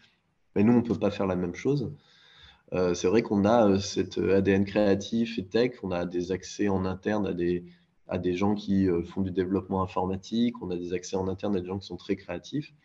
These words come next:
Donc, on, bah, on est branché à eux et on essaye de travailler avec eux. Mais dans d'autres entreprises, ça va être d'autres, euh, avantages. Il va y avoir des gens qui vont avoir, euh, des énormes labos d'innovation en interne, euh, qui vont avoir même des incubateurs, euh,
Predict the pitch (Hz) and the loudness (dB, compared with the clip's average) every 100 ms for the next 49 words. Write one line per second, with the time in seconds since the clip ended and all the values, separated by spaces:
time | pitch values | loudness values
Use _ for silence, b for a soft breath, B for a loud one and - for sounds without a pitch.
0 | b b b - 101 104 101 98 104 98 | b b b -4 -4 0 4 6 6 2
1 | 92 98 - 101 92 107 139 98 92 92 | 2 -2 0 2 4 4 2 2 -2 -6
2 | - 117 101 95 - 98 98 101 98 95 | 0 0 0 -4 0 2 4 4 2 0
3 | - 160 - _ _ B B B B B | -2 -6 -6 _ _ B B B B B
4 | 107 104 104 110 110 - 101 147 147 107 | 2 4 6 4 2 0 0 4 4 4
5 | 98 92 95 120 117 101 101 98 98 101 | 4 4 4 2 2 2 6 6 4 2
6 | 117 160 147 101 95 90 92 95 92 90 | 2 2 2 0 -2 0 0 0 0 0
7 | 110 117 101 92 87 95 110 104 87 - | -2 -4 -4 -2 0 0 0 -2 -6 -10
8 | b b b - 98 98 98 104 110 98 | b b b 0 2 4 4 6 6 4
9 | 95 101 98 101 95 92 - 104 92 90 | 4 2 2 2 2 0 -2 -6 -4 -4
10 | 92 87 110 117 123 120 113 98 92 90 | -6 -4 0 2 2 2 0 0 -2 -4
11 | B B B B B 90 85 85 85 85 | B B B B B -8 -4 -2 -2 -4
12 | 87 b b - 98 95 90 92 101 98 | -8 b b -8 -4 2 2 4 4 6
13 | 95 95 90 92 - 98 87 - 101 98 | 4 0 -2 -4 -2 0 0 0 0 0
14 | 92 90 | -2 -4